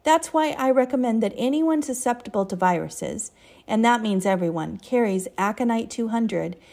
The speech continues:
and Bryonia thirty in their pocket or purse. Don't leave home without it. So things would have been different when Lori picked up her daughter from school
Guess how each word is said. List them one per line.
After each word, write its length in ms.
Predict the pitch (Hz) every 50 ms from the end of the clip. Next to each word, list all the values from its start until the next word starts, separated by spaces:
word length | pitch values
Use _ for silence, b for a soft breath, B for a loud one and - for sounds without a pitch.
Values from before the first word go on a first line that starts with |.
| B B B B
and 160 | - 214 202
Bryonia 640 | 190 214 202 202 214 226 233 233 233 226 214 196 190 -
thirty 500 | - 240 254 262 214 175 165 175 - -
in 160 | - - 196 190
their 140 | 185 170
pocket 480 | 170 - - 202 196 196 - 277 285 -
or 140 | - - 190
purse. 480 | 190 - - 170 175 151 - - - b b b b b b b b b -
Don't 280 | 240 233 240 262 -
leave 200 | 285 294 285 254
home 220 | 233 233 208 202 202
without 320 | 190 185 190 180 170 165
it. 240 | 180 - - _ - b b b b b b b
So 220 | - - 262 233
things 340 | 233 - 262 302 330 320 285
would 120 | 269 262
have 100 | 269 233
been 160 | 240 226 220
different 400 | 214 247 269 247 - 202 180 -
when 180 | - 180 175 180
Lori 280 | 185 190 220 233 220 208
picked 280 | - 214 196 - -
up 160 | 196 185 190
her 120 | - 190 180
daughter 320 | 180 175 180 190 190 185
from 200 | 180 - 185 175
school 540 | 175 - - - 254 233 196 175 175 101 B